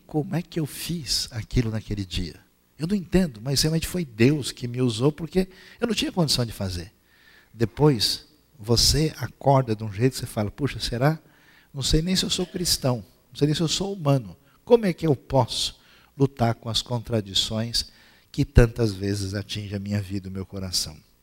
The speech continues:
Deus vai tirar a bola sem fazer falta. Deus chega de boa pro Elias. É bonito demais o texto, né?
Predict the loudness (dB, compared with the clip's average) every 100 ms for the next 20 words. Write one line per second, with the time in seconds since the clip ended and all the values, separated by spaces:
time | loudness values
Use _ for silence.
0 | _ 0 2 2 0 -6 -8 -6 -2 -2
1 | 0 0 0 -6 -8 -8 -10 -14 -16 _
2 | -20 -20 _ _ _ _ _ _ -6 -4
3 | -4 0 0 -2 -2 2 2 2 -4 -8
4 | -8 -8 -10 -12 -12 -14 -10 -4 0 0
5 | -2 -8 -4 -4 -4 -4 -4 -4 -8 -12
6 | -12